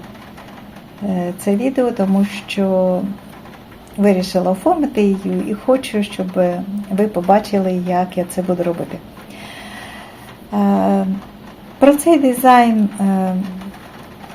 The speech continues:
вже є відео на моєму каналі. Е, це, е,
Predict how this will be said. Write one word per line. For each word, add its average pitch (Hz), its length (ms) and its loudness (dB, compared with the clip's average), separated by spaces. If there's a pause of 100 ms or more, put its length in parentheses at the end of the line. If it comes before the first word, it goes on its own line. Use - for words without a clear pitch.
(200)
вже 208 220 2
є 196 260 6
відео 185 380 2
на 277 120 6
моєму 294 360 4
каналі. 277 500 4 (840)
Е, 214 300 -2 (800)
це, 240 440 2
е, 208 60 -2